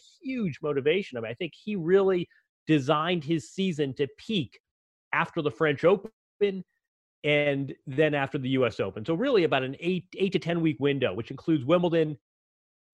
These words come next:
the Olympics, and the U S Open. Who knows what that's gonna mean for him going forward? I also think that as we talk about scheduling, no tennis event is going to want to be opposed to the Olympics. I mean, part of this is about drawing players.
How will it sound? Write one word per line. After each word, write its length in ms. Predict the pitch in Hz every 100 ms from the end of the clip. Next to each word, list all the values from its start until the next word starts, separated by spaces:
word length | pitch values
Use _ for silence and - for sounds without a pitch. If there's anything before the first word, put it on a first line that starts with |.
| _ _
the 120 | 139
Olympics, 540 | 143 147 143 135 - - -
and 300 | 139 127 123
the 60 |
U 180 | 127 147
S 160 | 135 -
Open. 300 | 127 127 92
Who 240 | 92 214
knows 580 | 190 170 165 170 156 123
what 320 | 127 127 139
that's 240 | 156 147 -
gonna 140 | 135
mean 220 | 131 135
for 120 | 131 131
him 380 | 135 135 123 117 _ _ 135
going 260 | 139 123
forward? 420 | 120 131 120 117 113 _ _ _ _ -
I 120 | 202
also 260 | 311 330 277
think 220 | 202 165
that 100 | 156
as 100 | 147
we 120 | 170
talk 240 | 190 202
about 220 | 175 147 -
scheduling, 680 | - 180 175 170 147 131 127 _ _ _ _ _ 131
no 400 | 127 165 262 294
tennis 420 | - 202 208 -
event 320 | 131 131 127 131
is 180 | 143
going 320 | 117 147 151 151
to 120 | 143
want 340 | 127 131 143
to 80 | 139
be 280 | 123 131 127
opposed 540 | 123 - 156 156 156
to 80 | -
the 140 | 123 120
Olympics. 460 | 160 240 120 -
I 20 |
mean, 200 | 131 131 -
part 200 | 185 233
of 60 |
this 160 | 185 147
is 120 | 139
about 240 | 135 123 -
drawing 320 | 139 127 120
players. 640 | - 151 147 151 151 -